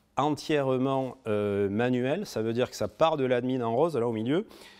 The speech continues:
Et ce qu'il va faire, c'est qu'il va, sur un portail web, déposer le,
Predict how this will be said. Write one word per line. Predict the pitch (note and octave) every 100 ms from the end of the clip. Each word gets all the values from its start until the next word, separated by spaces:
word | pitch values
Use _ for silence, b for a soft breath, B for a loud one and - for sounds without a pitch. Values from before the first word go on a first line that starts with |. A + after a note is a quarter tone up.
| B
Et | - B2 B2+ A#2+
ce | -
qu'il | C3
va | B2+
faire, | - D3
c'est | -
qu'il | - A2
va, | A#2 A2+ - _ _ _ _ _
sur | - - D3+
un | C#3
portail | C3 - C3+
web, | B2+ B2+ G#2+
déposer | C3+ C#3+ D3 C#3 C#3 C#3+
le, | A#2+ G#2+ G#2+